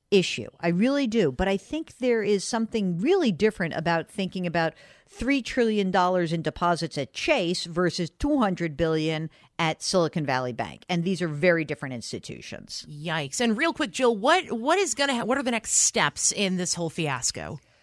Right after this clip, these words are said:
Speaker 1: I mean, look, today, the, the, uh, clients of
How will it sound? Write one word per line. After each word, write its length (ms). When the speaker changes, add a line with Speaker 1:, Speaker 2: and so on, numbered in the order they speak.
Speaker 1:
I 120
mean, 160
look, 260
today, 680
the, 360
the, 360
uh, 140
clients 680
of 520